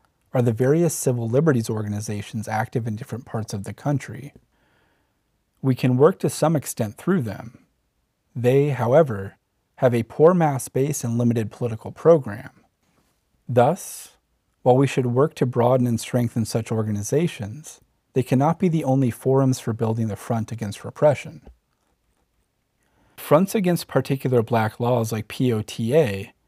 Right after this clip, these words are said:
have the potential of uniting the widest sections. We should initiate or might join such fronts with our own program. Since such fronts are formed at various levels, we can intervene in different fronts through separate cover organizations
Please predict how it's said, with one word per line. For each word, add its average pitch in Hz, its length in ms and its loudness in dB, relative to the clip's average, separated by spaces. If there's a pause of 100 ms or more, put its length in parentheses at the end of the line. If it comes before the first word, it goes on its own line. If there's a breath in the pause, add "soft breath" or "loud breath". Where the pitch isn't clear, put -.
(180)
have 131 220 -2
the 127 60 -2
potential 143 500 0
of 131 80 2
uniting 113 420 0
the 104 60 -4
widest 101 400 -6
sections. - 760 -4 (1120)
We 131 100 0
should 123 200 0
initiate 139 640 -2
or 120 100 0
might 117 220 0
join 160 340 0
such - 300 -4
fronts 107 400 -8
with 110 100 -10
our 104 180 -4
own 101 140 -8
program. - 720 -4 (960)
Since 131 300 0
such - 280 4
fronts 160 360 4
are 123 80 -2
formed 120 300 2
at 110 80 -4
various 107 420 -2
levels, 117 560 -2 (480)
we 131 120 -8
can 131 140 -2
intervene 175 460 2
in 131 100 2
different 123 320 -2
fronts 143 520 -2
through 117 180 -8
separate 120 420 -4
cover 113 280 -6
organizations 107 960 -4